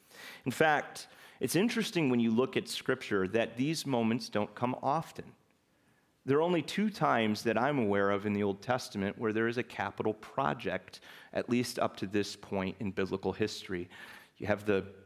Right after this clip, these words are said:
building of the tabernacle and now a house for God, a place where God's glory would dwell,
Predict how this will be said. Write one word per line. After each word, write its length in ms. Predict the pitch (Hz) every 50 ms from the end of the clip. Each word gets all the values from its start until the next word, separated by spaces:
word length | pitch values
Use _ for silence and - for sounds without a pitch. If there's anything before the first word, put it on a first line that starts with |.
| - -
building 400 | - 127 131 156 151 156 147 139
of 100 | 127 113
the 80 | - 104
tabernacle 920 | - - - - 110 117 110 90 92 92 92 92 92 95 - 107 107 107
and 160 | 101 98 98
now 400 | 98 107 113 110 101 98 98 - - - - - _ _ -
a 80 | 104 95
house 500 | - - - - 117 117 117 110 - -
for 240 | - - - 101 92
God, 460 | - 107 104 113 104 90 101 95 - 110 - _ _ _ _ -
a 80 | -
place 800 | - - - - - 143 139 117 101 98 101 104 - - - - -
where 120 | 120 107
God's 300 | 95 110 101 101 98 -
glory 440 | - - 113 107 107 107 123 127 127
would 200 | 127 139 127 -
dwell, 500 | - 101 95 92 90 90 90 92 95 95